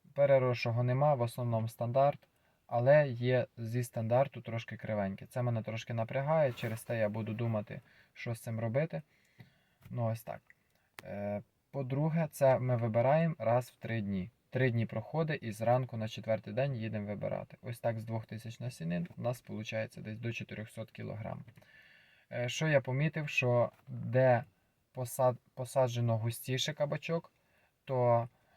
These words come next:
е, більше там зараз урожай. Я не знаю, з чим це зв'язано. Можливо, з тим, що ми сіяли сьомого червня, а чим пізніше ти сієш, тим, вибачте, чим пізніше ти сієш, тим, можливо,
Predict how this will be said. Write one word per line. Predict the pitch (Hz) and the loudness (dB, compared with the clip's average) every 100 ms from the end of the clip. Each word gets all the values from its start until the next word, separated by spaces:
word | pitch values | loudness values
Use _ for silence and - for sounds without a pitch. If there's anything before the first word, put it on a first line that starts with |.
| _ | _
е, | - 113 | -8 -6
більше | 107 117 135 117 113 | -2 2 2 2 -2
там | - 104 | -2 0
зараз | 104 101 107 - | 2 2 0 -6
урожай. | 127 107 104 95 98 - | -6 -4 0 0 -2 -6
Я | 127 135 | 0 2
не | 147 | 4
знаю, | 147 131 | 4 4
з | 120 | 4
чим | - 123 | -2 -4
це | 123 | -4
зв'язано. | 117 117 117 123 120 | 2 6 6 2 0
Можливо, | 120 123 143 127 | 0 2 0 0
з | - | -2
тим, | 127 120 | -2 -2
що | - 123 | -2 0
ми | 123 120 | 2 0
сіяли | - - 127 120 117 | -2 -2 0 2 0
сьомого | - 123 117 110 110 104 _ | -2 -2 0 0 -2 -4 _
червня, | - 117 127 151 143 | 0 2 4 2 0
а | 110 | -4
чим | - 120 | -2 -2
пізніше | 117 120 123 120 117 | -2 -2 0 0 -2
ти | - | -6
сієш, | 113 - 127 160 - _ _ - - - - | -10 -6 -4 -4 -6 _ _ -10 -8 -8 -10
тим, | - 131 127 120 _ _ - _ _ _ _ - | 0 2 2 0 _ _ -20 _ _ _ _ -20
вибачте, | 110 113 107 - 104 | -14 -10 -8 -10 -12
чим | 98 - 127 | -8 -4 -2
пізніше | 131 127 127 - | -2 0 0 0
ти | 117 | -4
сієш, | 117 - 147 170 - - - - _ | -6 -4 0 0 -2 -8 -20 -20 _
тим, | - 135 | -2 0
можливо, | 127 120 123 120 120 117 117 | 2 2 4 4 6 4 4